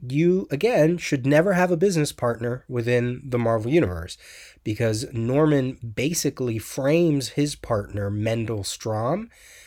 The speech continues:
sends him to jail, and then bogarts his chemical <laughs> formulas, and that's how he becomes the Green Goblin. And that character of Stromm was in the first Sam Raimi Spider-Man.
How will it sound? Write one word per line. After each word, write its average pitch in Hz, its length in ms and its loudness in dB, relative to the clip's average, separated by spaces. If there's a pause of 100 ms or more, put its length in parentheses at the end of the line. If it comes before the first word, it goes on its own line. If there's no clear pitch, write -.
(140)
sends 151 300 2
him 143 120 4
to 135 60 2
jail, 123 540 4 (420)
and 151 220 4
then 160 180 6
bogarts 165 500 4
his 147 180 0
chemical 180 440 -2
<laughs> - 0 -
formulas, 107 680 -4 (420)
and 120 160 0
that's 131 220 0
how 120 160 0
he 113 160 -2
becomes 107 760 0 (100)
the 117 140 -6
Green 110 340 -2
Goblin. 101 720 -6 (420)
And 117 160 -2
that 113 160 -2
character 175 460 6
of 131 100 -4
Stromm 123 580 -2
was 127 640 2
in 127 360 -2
the 107 80 -4
first - 520 -6
Sam 110 380 -6
Raimi 104 340 -4
Spider-Man. 92 720 -6